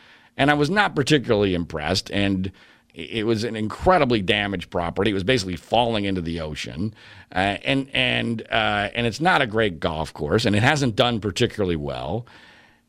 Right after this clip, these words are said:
And so I'm thinking, how in the world, and we later learned from reporting in the Washington Post that Trump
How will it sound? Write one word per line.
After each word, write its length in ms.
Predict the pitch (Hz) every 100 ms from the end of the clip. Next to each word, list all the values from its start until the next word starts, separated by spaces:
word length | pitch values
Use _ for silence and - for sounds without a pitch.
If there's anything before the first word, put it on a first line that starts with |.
| _ -
And 160 | 156
so 140 | - 190
I'm 120 | 185
thinking, 600 | 208 202 190 180 - - - _ _ _ -
how 400 | - 240 311 349
in 100 | 320
the 80 | 262
world, 640 | 135 165 170 98 92 120
and 140 | 123
we 100 | 135
later 340 | 135 175 202 139
learned 460 | 127 117 123 151
from 300 | - 107 104 -
reporting 440 | 101 127 127 117
in 80 | 104
the 60 |
Washington 480 | 101 110 110 101 92
Post 420 | 85 73 80 - - - - -
that 160 | 101 110
Trump 500 | - 147 151 139